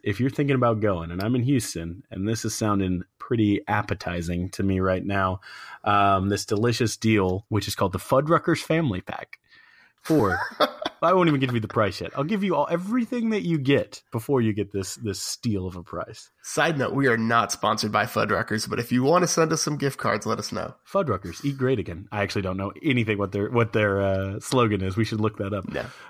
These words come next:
Speaker 1: Um, but, but yeah, in the non-sponsored <clears throat> category, you will get four game tickets to the Texas Bowl. You will get four, count 'em, four hot dogs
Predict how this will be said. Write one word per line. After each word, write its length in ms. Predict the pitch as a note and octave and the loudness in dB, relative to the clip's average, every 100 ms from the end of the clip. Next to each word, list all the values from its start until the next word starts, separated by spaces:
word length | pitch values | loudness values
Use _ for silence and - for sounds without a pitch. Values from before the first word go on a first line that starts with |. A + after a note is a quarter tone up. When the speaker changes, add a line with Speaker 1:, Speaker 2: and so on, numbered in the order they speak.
| - | -2
Speaker 1:
Um, 440 | A2+ G#2 G2+ G2 A2+ | 2 2 2 -2 0
but, 260 | A#2 A2 | 0 2
but 140 | - B2+ | 0 2
yeah, 200 | A#2+ G#2 | 2 2
in 200 | A2+ A2+ | 0 2
the 80 | A2 | 4
non-sponsored 840 | B2 C3+ C3+ C#3+ C3+ A2+ B2 B2 - - | 4 2 2 2 2 2 0 0 -2 2
<clears throat> 300 | B3 D#3 A#2+ | 4 4 4
category, 680 | B2 A2+ G#2+ G2 G2 G#2 - - | 4 4 4 4 2 -2 -10 -8
you 160 | C#3+ B2+ | 0 2
will 80 | A2 | 2
get 140 | G#2 | -2
four 360 | - F#3 F3 A2+ | -4 0 0 2
game 300 | A2 G#2+ G#2+ | 0 0 -4
tickets 480 | F2 F2+ C3+ - _ _ _ _ - | -8 -8 -10 -12 _ _ _ _ -2
to 140 | A2 | -2
the 140 | F#2 | -2
Texas 340 | F#2 F#2+ - G#2 | -6 -6 -6 -6
Bowl. 320 | G2 F#2 A2 _ _ - | -6 -6 -8 _ _ -2
You 120 | C3+ | 2
will 80 | A#2 | 4
get 180 | G#2+ A2 | 2 -2
four, 680 | - - G#3+ D3 F2 F2 - - | -10 2 6 6 4 -2 -12 -6
count 220 | C#3+ G#2+ | -2 -2
'em, 60 | F#2+ | -4
four 560 | - - F#3 A2 G2 | -8 0 2 4 2
hot 340 | G#2+ C3 A2 - | 2 0 0 -4
dogs 400 | F2 F2 A#2 | -6 -6 -10